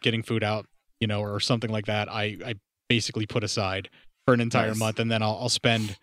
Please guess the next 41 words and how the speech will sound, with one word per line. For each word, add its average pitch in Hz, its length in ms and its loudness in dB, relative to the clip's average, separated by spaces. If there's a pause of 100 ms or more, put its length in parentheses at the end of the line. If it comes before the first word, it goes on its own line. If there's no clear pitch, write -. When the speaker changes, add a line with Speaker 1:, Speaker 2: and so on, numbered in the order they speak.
(340)
Speaker 1:
X - 180 2
amount 120 220 4
of 113 60 0
money 110 220 0
on 107 80 0
myself 104 320 -2
for 117 80 -2
something, 113 260 0
whether 107 180 2
it's 104 120 -2
movies 113 380 2
or, 104 200 -4
or 135 80 2
whatever. 104 460 4 (460)
Speaker 2:
Yeah. 143 160 8
Speaker 1:
And, 135 180 0 (120)
um, 131 360 4
so 180 140 6
I 156 140 10
started 165 340 4
doing 147 240 4
that 120 180 4
with, 117 220 0
like, 113 140 0
guitar 123 320 4
things 110 200 0
and 110 80 -2
everything. 110 260 0
So 170 120 4
I've 180 80 6
just 208 160 2
kind 185 160 4
of 117 180 0
bought 127 280 2
this 123 160 -2
stuff - 280 0
slowly 113 800 2 (440)
over 117 240 2
time, 113 520 2
you 131 120 0
know 104 260 -4